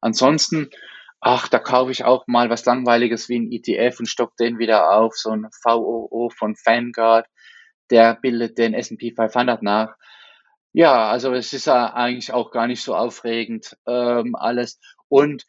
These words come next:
hin und wieder passiert mir auch mal ein richtiger Fehler, s-, sowas wie W W W International. Ähm, äh, die hießen früher Weight Watchers.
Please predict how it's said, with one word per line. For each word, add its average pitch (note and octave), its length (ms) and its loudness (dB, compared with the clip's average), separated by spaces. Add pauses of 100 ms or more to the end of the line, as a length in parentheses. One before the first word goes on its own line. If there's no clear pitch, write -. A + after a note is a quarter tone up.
(120)
hin F3 180 4
und C#3 180 0
wieder C#3 220 2
passiert C3+ 440 0
mir A#2+ 140 2
auch A#2+ 100 0
mal A#2 200 0
ein A2+ 40 -4
richtiger B2 400 -4
Fehler, C#3+ 360 0
s-, - 300 -8 (120)
sowas C3 420 0
wie A#2+ 400 -2
W A#2 300 0
W G#2+ 100 -4
W B2+ 180 4
International. B2+ 640 -2 (760)
Ähm, A#2+ 560 6 (140)
äh, A#2 140 0
die B2 140 -2
hießen C3 300 -4
früher A#2+ 420 4
Weight C3+ 260 4
Watchers. A#2 600 0